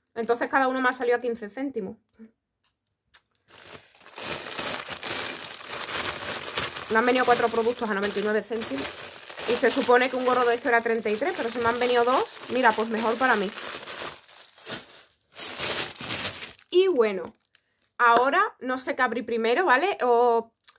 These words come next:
como estos son como si fueran autorretos hacia mí misma, pues claro, no sé, eh, cuál abrir primero. El ordenador, que me muero de ganas,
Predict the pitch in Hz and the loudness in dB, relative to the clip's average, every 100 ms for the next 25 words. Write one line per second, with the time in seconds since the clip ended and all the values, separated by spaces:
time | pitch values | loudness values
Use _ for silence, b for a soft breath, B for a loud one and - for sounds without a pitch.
0 | _ 247 254 247 247 - 403 403 359 349 | _ -2 4 6 6 4 -2 -2 0 -2
1 | 349 302 320 285 262 233 226 220 233 302 | -2 -6 -4 0 0 0 -2 0 0 -2
2 | 285 269 254 247 254 226 - B B B | -4 -4 -4 -2 -2 -4 -6 B B B
3 | _ _ - _ _ _ _ _ - 254 | _ _ -20 _ _ _ _ _ -6 -4
4 | 254 262 262 320 233 254 269 349 - 339 | 0 4 4 4 2 0 0 0 -4 -4
5 | 381 440 _ _ 247 247 247 233 233 226 | -2 -4 _ _ -4 0 2 2 2 0
6 | 226 214 214 208 214 _ - _ _ _ | 0 -2 -2 -4 -8 _ -20 _ _ _
7 | _ _ 240 247 262 269 269 262 247 247 | _ _ 6 8 8 6 2 2 2 2
8 | 240 220 254 392 480 214 - - 240 226 | -2 -6 -4 -2 0 -2 -6 -2 2 2
9 | 226 220 220 262 233 - 220 214 220 240 | 2 4 4 2 0 -4 -4 0 2 2
10 | 240 294 359 | 4 2 0